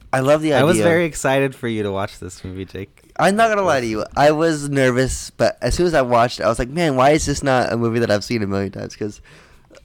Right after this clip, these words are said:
Speaker 1: just everything about it makes my brain, like, excited. Um, the,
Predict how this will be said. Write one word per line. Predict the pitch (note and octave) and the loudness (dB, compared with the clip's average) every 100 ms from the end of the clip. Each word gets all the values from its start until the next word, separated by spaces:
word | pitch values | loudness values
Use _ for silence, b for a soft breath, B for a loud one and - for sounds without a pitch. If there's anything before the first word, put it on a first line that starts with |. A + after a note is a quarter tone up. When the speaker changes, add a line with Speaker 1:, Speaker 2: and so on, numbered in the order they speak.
| - _ - | -20 _ -14
Speaker 1:
just | A#2+ D#3+ - - _ | -8 -6 -8 -14 _
everything | C3+ F3+ G3 D3+ | -2 0 -2 -2
about | A2+ G#2+ G2 | 0 2 0
it | F#2 - | -4 -8
makes | G2+ A#2 B2 B2+ | -8 -4 -2 0
my | G#2 | -2
brain, | G2 G#2+ G2+ F#2+ G2 G2 | 0 2 2 0 -4 -6
like, | F#2 - _ _ _ | -8 -10 _ _ _
excited. | G#2+ - G2+ F#2+ C#2 - - b b b b - - | -14 -2 0 0 -6 -12 -18 b b b b -12 -4
Um, | G#2 F2 F2 G2 G#2 b b _ | -2 -2 -4 -8 -16 b b _
the, | G#2+ A2 A2 G#2 | -6 -4 -2 -6